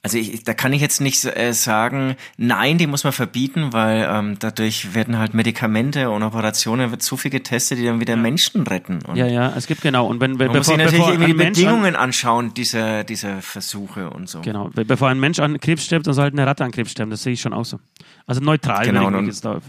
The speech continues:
Speaker 1: und da muss man auch nochmal zwischen kosmetischen Versuchen und, und medizinischen unterscheiden, aber es
Speaker 2: Ja.
Speaker 1: ist ja hier medizinisch, also nee.
Speaker 2: Die,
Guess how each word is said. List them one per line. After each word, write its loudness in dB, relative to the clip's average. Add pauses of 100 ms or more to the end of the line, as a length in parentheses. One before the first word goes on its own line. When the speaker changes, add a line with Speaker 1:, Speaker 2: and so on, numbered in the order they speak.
Speaker 1:
und 0
da 4
muss 2
man 4
auch 0
nochmal 4
zwischen 0
kosmetischen 0
Versuchen -2
und, -2
und -4
medizinischen -4
unterscheiden, -4
aber -4
es -6
Speaker 2:
Ja. -4
Speaker 1:
ist -2
ja 0
hier 2
medizinisch, 0
also 0 (800)
nee. 4 (960)
Speaker 2:
Die, 0